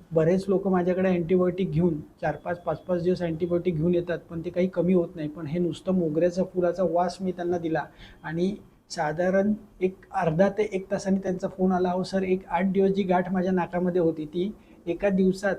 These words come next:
दोन तासाच्या उपचाराने माझी पूर्ण गेली." तर एक लक्षात घ्या, हे गंध चिकित्सा, शब्द, स्पर्श, रूप, रस, गंध, पंच ज्ञानेंद्रिय आपल्या शरीरात आहे आणि त्याच्या पंच ज्ञानेंद्रियाचा उपचार म्हणजे त्यातली एक उपचार पद्धती आज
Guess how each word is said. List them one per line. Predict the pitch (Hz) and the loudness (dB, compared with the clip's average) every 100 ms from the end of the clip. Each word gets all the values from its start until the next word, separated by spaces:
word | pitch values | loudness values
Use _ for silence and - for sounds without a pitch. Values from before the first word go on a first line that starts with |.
| - 190 | -6 -6
दोन | 165 196 190 | 0 2 0
तासाच्या | 180 185 190 | -4 -2 -2
उपचाराने | 175 - 180 185 185 | -2 -2 0 2 2
माझी | 170 165 | 0 -2
पूर्ण | 185 175 170 | 0 0 2
गेली." | 151 147 - - - - - | 0 0 -2 -12 -20 -20 -2
तर | 175 | 0
एक | |
लक्षात | 180 170 - 190 | 0 -2 -2 0
घ्या, | 190 | 2
हे | 160 185 196 190 - - - 160 | 4 4 4 0 -10 -18 0 6
गंध | 165 175 | 6 8
चिकित्सा, | 214 214 190 190 - 151 127 - - - - | 4 2 -2 -2 0 -2 -4 -10 -18 -18 -12
शब्द, | - - - 160 165 202 | -10 -6 -2 0 0 0
स्पर्श, | 196 - 170 160 - | -2 -2 -2 0 0
रूप, | 185 175 175 | 2 2 2
रस, | 185 175 - | 0 0 0
गंध, | 180 170 170 170 | 0 2 2 2
पंच | 147 - 160 160 | -2 -2 -4 -2
ज्ञानेंद्रिय | 190 180 160 175 196 190 202 | 2 2 4 4 6 6 4
आपल्या | 170 190 180 | 2 -2 0
शरीरात | 170 170 165 | 0 2 0
आहे | 160 156 | -2 -4
आणि | 165 175 | -6 -10
त्याच्या | 170 190 | -8 -8
पंच | 190 175 165 | -6 -6 -4
ज्ञानेंद्रियाचा | 196 175 160 170 196 196 196 196 | -2 0 0 2 2 2 0 4
उपचार | 214 202 - 190 143 - - - - _ 175 | 4 4 2 2 2 -6 -20 -20 -20 _ 2
म्हणजे | 170 208 | 6 6
त्यातली | 196 185 202 208 214 | 6 0 2 4 4
एक | 208 | 4
उपचार | 190 - 196 | 2 2 2
पद्धती | 190 175 185 190 208 208 - | 2 2 2 2 2 0 0
आज | 180 185 | 0 0